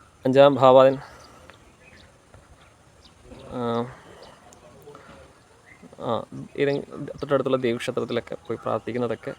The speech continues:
നല്ലതായിരിക്കും. അവരവരുടെ കഴിവിനനുസരിച്ച് വഴിപാടുകളൊക്കെ ചെയ്യുക. വീട്ടിൽ നാമം ജപിക്കാൻ പറ്റുമെങ്കിൽ നാമം ജപിക്കുക.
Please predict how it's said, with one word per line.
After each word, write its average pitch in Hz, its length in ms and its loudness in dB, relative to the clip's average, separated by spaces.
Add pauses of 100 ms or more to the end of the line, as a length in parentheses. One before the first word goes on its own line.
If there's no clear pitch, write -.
(240)
നല്ലതായിരിക്കും. 113 580 -4 (1160)
അവരവരുടെ 135 320 4
കഴിവിനനുസരിച്ച് 131 500 2
വഴിപാടുകളൊക്കെ 117 600 2
ചെയ്യുക. 107 380 -8 (420)
വീട്ടിൽ 120 400 -4
നാമം 117 300 0
ജപിക്കാൻ 110 320 -6
പറ്റുമെങ്കിൽ 107 320 -8
നാമം 110 220 -6
ജപിക്കുക. 104 440 -8